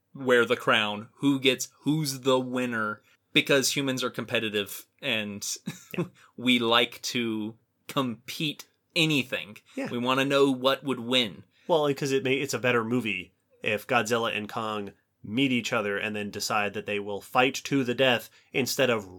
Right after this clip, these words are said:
Speaker 2: roaring from a hundred feet away and then one of them walking away
Speaker 1: Yeah, exactly.
Speaker 2: in defeat, which is how animals actually fight <laughs> most of
Speaker 1: Yeah.
Speaker 2: the time.
Speaker 1: It's very few animals out there that really go to blows and just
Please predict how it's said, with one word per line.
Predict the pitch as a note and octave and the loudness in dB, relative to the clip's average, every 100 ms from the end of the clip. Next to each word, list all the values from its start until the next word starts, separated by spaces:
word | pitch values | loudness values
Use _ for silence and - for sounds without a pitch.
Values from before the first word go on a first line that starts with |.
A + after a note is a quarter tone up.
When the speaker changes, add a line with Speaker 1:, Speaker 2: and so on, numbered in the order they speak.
| F#2+ | -6
Speaker 2:
roaring | A2 B2+ C3 B2+ A#2+ | 4 6 6 4 2
from | A#2 B2+ | -2 0
a | A2+ | 0
hundred | A#2+ A2+ A2+ | -2 -4 -6
feet | - A2+ | -6 -4
away | A2 D#3+ C3 A2+ G#2+ - - | 2 4 4 2 -2 -10 -6
and | - A#2+ | 0 2
then | A#2+ A2+ | 2 2
one | A2+ A2+ | 2 0
of | G#2+ | -2
them | A#2 G#2+ - | -4 -6 -12
walking | A2 A2+ G#2+ A#2 G#2 | -4 -2 -2 -4 -4
away | G2+ F#2+ F2+ | -2 -2 2
Speaker 1:
Yeah, | C3 - | 0 0
exactly. | A#2 A2+ G#2+ - | 0 0 0 -4
Speaker 2:
in | C#3 A2+ G2+ | -2 -2 -4
defeat, | B2 G#2+ D3 C#3 A2+ | -6 -4 0 0 2
which | B2 B2 | -2 -2
is | G#2+ | -4
how | - A#2+ A#2 | 2 4 6
animals | A2+ A#2 B2 - G#2 - | 4 4 2 0 -6 4
actually | D3+ D#3+ - D3+ C3+ | 6 6 4 4 4
fight | B2 C#3 A#2+ | 4 4 4
<laughs> | C3+ | 2
most | F3+ - - | 0 0 -2
of | D#3 | -2
Speaker 1:
Yeah. | D#3 | -2
Speaker 2:
the | |
time. | - - D3+ B2+ C3+ | 0 -2 -4 -2 -4
Speaker 1:
It's | C3+ A2 | -4 -14
very | - - A#2+ C#3 E3 E3+ | -16 -12 -2 2 4 2
few | - D#3 D3+ | -2 -4 -2
animals | C3+ C3 B2+ A2+ | -2 -2 -2 0
out | A#2+ A2+ | 0 2
there | A#2 A2 | 0 2
that | G#2+ G2 - _ - | 2 0 -2 _ -16
really | G#2+ G#2+ A2 A2+ C3+ C3+ C3+ C3 | -14 -12 -8 -2 0 2 2 2
go | A#2+ A#2 | 4 4
to | A2+ | 2
blows | A2 A2 G#2 G2+ G2 - - - _ _ - | 2 0 0 -2 -4 -4 -6 -10 _ _ -2
and | B2 A2+ | -2 0
just | A2+ G#2 - | 2 2 0